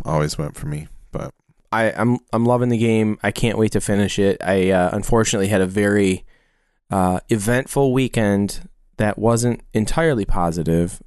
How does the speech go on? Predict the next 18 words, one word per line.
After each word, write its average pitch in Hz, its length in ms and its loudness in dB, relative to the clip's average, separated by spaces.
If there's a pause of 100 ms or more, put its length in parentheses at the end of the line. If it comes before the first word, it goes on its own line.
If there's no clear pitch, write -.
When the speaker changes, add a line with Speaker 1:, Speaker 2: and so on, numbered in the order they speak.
(120)
Speaker 2:
that 98 120 2
I'm 95 140 2
not 123 200 0
gonna 101 160 0
get 85 120 0
into, 80 520 0 (340)
but 98 140 0
there 107 120 2
was, 110 200 0
there 120 200 0
were 120 80 2
some 123 260 0
great 117 340 -2
points 101 260 0
of 92 100 2
the 95 100 0
weekend, 87 360 -2
but 92 160 0